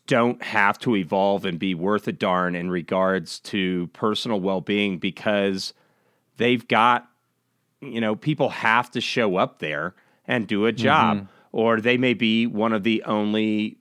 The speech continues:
Speaker 1: two main employers in a small town. Or, you know, there's, there's all these items that, that just has to. And so if you find yourself,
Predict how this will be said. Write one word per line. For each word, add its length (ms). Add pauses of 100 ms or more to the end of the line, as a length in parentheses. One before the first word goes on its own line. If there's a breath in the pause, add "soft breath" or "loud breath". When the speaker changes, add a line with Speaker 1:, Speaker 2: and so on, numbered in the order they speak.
Speaker 1:
two 320
main 340
employers 720
in 120
a 80
small 340
town. 540
Or, 480 (420 soft breath)
you 140
know, 120
there's, 360
there's 200
all 240
these 320
items 520
that, 300
that 140
just 220
has 520
to. 260
And 140
so 320 (320 loud breath)
if 220
you 120
find 380
yourself, 680